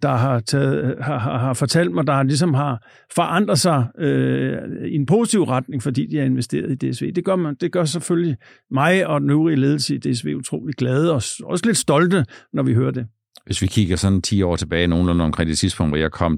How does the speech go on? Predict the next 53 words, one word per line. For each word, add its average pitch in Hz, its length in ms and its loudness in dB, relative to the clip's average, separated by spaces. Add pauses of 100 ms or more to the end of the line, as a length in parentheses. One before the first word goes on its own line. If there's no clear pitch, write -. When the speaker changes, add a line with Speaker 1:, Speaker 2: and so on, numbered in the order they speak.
Speaker 2:
til, 76 380 0
øh, 71 120 0
Nordnet, 76 400 0
der 80 60 2
var 78 160 2
det 73 120 -2
faktisk 76 340 -2
sådan, 80 360 0
at 73 240 0
en 87 140 2
af 78 80 2
de 80 120 0
der 80 180 2
indtrækkere, 76 640 0
som 76 240 -2
vi 87 80 2
havde 80 480 2 (300)
for 90 320 2
at 82 60 0
få 82 260 -2
nogen 82 300 0
til 95 140 -2
at 82 120 0
flytte - 220 -4
nogle 78 160 -4
penge 87 200 0
til 76 240 -2 (160)
Nordnet, 85 280 0
det 71 120 0
var 78 100 2
faktisk, - 500 -2
at 67 120 -4
vi 78 80 -2
gav 85 240 0
nogle 67 260 -4 (140)
D 71 200 2
S - 100 -2
V-aktier 82 440 0
væk. 87 220 0
Det 85 120 2
må 82 180 2
jo 64 160 0
stort 82 340 -2
set 78 240 0
være 80 180 2
noget, 76 640 -2
der 85 200 2
repræsenterer 85 600 -2
deres 73 280 -2
egen 78 420 -2
vægt - 400 -2 (100)
i 82 180 -2
guld 87 260 0